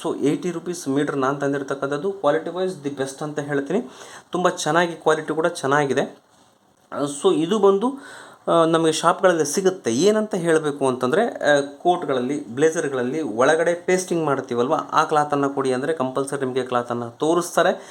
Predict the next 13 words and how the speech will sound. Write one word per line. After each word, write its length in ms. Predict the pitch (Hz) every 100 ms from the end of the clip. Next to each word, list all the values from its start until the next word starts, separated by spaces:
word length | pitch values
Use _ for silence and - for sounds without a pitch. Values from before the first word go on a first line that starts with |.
| - - -
ಇದರಲ್ಲಿ 360 | 139 156 175 185
ಕ್ವಾಲಿಟಿ 680 | - - 151 156 165 160
ವೈಸ್ 280 | 170 165 165
ಹೋಗುತ್ತೆ, 480 | 160 160 160 180 175
ಕೆಲವೊಂದು 680 | 170 143 143 151 156 185 180
ಲೋ 220 | 151 156
ಕ್ವಾಲಿಟಿ 640 | 160 151 156 156 156 -
ಕೂಡ 100 | 151
ಇದೆ, 240 | 156 180
ಹೈ 300 | 196 - 147
ಕ್ವಾಲಿಟಿ 400 | 151 - 139 131
ಕೂಡ 220 | 95 - 131
ಇದೆ. 500 | 101 92 - -